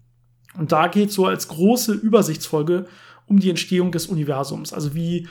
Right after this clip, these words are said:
fängt das an mit dem Urknall und dann der Inflationsphase und dann so solche Sachen, die wir heute besprechen. Wie entstehen die ersten Atomkerne?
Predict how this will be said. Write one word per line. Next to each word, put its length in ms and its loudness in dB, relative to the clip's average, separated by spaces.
fängt 180 -4
das 180 -4
an 160 4
mit 160 2
dem 140 -4
Urknall 840 2
und 440 -4
dann 200 -2
der 180 -2
Inflationsphase 1300 2
und 280 0
dann 220 2
so 140 2
solche 320 2
Sachen, 220 0
die 120 2
wir 140 2
heute 240 4
besprechen. 560 -2
Wie 80 2
entstehen 300 -2
die 80 -2
ersten 280 0
Atomkerne? 840 0